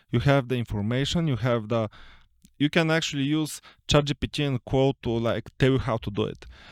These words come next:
Uh, you can use the tools them-, themselves to tell you how you can use them, which is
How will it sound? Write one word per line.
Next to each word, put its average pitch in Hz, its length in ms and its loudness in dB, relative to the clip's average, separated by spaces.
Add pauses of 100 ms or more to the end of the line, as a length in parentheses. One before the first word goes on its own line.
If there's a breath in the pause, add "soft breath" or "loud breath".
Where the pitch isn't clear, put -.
(320 soft breath)
Uh, 104 360 0
you 117 140 -6
can 131 140 0
use 131 240 -2
the 107 80 2 (100)
tools 135 240 0 (100)
them-, 113 280 0 (100)
themselves 123 460 0
to 123 60 -6 (120)
tell 135 160 4
you 139 140 2
how 139 140 0
you 120 120 -6
can 123 100 0 (140)
use 117 160 -2
them, 101 100 -6 (540 soft breath)
which 117 220 -2
is - 80 -4